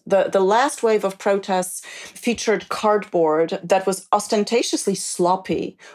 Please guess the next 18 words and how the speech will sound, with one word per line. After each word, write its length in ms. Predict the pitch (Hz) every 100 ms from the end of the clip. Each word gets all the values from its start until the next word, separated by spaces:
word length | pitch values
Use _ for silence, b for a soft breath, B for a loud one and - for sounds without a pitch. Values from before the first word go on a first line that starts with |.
| B
pieces 340 | 277 302 320
of 160 | 240 -
cardboard 560 | 208 233 247 262 240
that 220 | 220 - 196
worked, 500 | 202 247 262 - -
uh, 240 | 196 190 185 202
a 80 |
lot 320 | 196 196 202 220
like 300 | 220 262 196
memes 500 | 202 214 214 202 -
on 220 | 180 170
internet, 760 | 175 175 170 156 - - - - - B B B
with 160 | 208
really 240 | 202 294 403
weird 520 | 180 165 180 190 170
signs. 680 | - 175 147 85 - - - B B B -
Signs 400 | - 226 220 214
like, 360 | 202 190 -